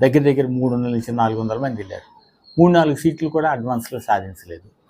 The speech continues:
మెడికల్లో మరి ఏడు సీట్లు వచ్చినాయి. విజయవాడ వెళ్ళి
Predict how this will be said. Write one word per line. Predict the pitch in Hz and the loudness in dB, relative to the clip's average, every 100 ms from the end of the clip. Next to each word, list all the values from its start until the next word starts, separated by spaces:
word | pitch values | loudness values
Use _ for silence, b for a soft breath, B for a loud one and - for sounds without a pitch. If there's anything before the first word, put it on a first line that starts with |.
| _ _ _ _ - - _ _ - | _ _ _ _ -20 -20 _ _ -2
మెడికల్లో | 131 165 185 196 180 143 | 4 4 6 4 4 2
మరి | 131 107 98 - _ _ _ _ - | -2 -6 -8 -12 _ _ _ _ 0
ఏడు | 131 127 | 2 2
సీట్లు | - 131 131 | 2 0 0
వచ్చినాయి. | 107 - 85 _ _ _ _ _ _ _ - - - | -4 -6 -20 _ _ _ _ _ _ _ -20 -10 2
విజయవాడ | 143 165 175 175 | 6 8 6 4
వెళ్ళి | 165 143 127 131 | 2 2 -2 -4